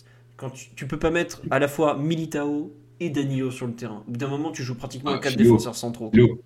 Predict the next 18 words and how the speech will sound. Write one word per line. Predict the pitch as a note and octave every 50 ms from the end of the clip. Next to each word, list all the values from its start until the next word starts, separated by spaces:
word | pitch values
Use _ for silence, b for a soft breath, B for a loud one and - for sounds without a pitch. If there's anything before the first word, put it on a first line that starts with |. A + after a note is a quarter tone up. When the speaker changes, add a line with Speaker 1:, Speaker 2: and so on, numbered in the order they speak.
| _ _ _
Speaker 1:
Ouais. | - A2+ A2 - - - - _ _ _ _ _ _ _ -
Speaker 2:
Moi, | G#2 A2+ A#2+ A#2+
je, | A2 - - - - - -
moi, | G2+ G#2 A2 G#2 -
pour | - F2+ F#2+
moi, | G#2+ B2 C#3 B2
c'est | - G2 F#2
surtout, | - G2 F#2 - - B2
tu | - - - -
peux | - G#2 G2 -
pas | A2 G#2+
mettre | A2 G#2+ G#2+ - -
Eder | G#2 G2+ G2+ G#2+ G#2 G#2+
Militao, | A2 G#2+ G#2+ G#2+ - A2 A2 G#2+ G2
vainqueur | F#2 G2+ G2 G2 - G2 G2
de | G2 G2
la | F#2+ G2
Champions | - - G2+ - - G#2+